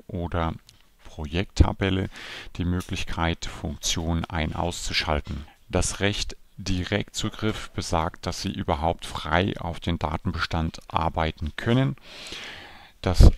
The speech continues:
Recht Datensatzbenutzer ignorieren haben wir bereits gesprochen. Das ist im Zusammenhang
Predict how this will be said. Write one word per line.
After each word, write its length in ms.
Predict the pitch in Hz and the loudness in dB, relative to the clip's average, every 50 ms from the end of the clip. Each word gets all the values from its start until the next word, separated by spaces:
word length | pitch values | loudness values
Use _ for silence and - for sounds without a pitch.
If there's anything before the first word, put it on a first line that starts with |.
| - - - | 6 -8 -8
Recht 560 | 90 90 90 90 87 - - - - - - | -4 -2 0 2 4 4 2 2 0 -2 -2
Datensatzbenutzer 840 | 92 85 85 - 104 95 90 87 - - - 92 92 - - 107 107 | -2 -2 0 2 2 2 2 2 -2 -2 -2 -2 -2 -2 -2 -4 -4
ignorieren 640 | - - - 92 - - 98 95 87 98 95 85 82 | -4 -2 -4 -4 -2 0 0 0 0 0 0 0 0
haben 160 | 85 85 82 | 0 0 -2
wir 100 | 82 85 | -2 -4
bereits 380 | - - - 82 82 - - - | -8 -6 -4 -4 0 2 2 2
gesprochen. 600 | - - - - - 87 - - - 101 95 92 - - - - - - - - - - - - | 2 0 -6 -8 -6 -6 -6 -4 -2 -2 -2 -2 -6 -10 -16 -16 -18 -18 -20 -20 -20 -20 -18 -12
Das 220 | - - - - | -12 -10 -10 -10
ist 240 | - - - - - | -10 -10 -8 -6 -4
im 140 | 90 85 78 | -4 -4 -4
Zusammenhang 1000 | - 85 82 85 - - 95 90 87 90 90 82 73 80 82 82 82 82 78 | -4 -4 -6 -4 -4 -2 0 2 2 2 0 0 -2 -2 -2 0 0 -2 -2